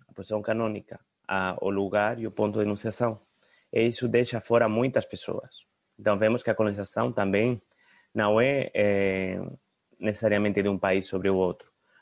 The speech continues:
mas me parece que tem muito mais a ver com as dinâmicas internas de cada país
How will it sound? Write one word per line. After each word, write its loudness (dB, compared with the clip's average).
mas 0
me 2
parece 2
que 0
tem 2
muito 0
mais -2
a 2
ver 4
com 0
as -2
dinâmicas 0
internas -2
de -8
cada 0
país -2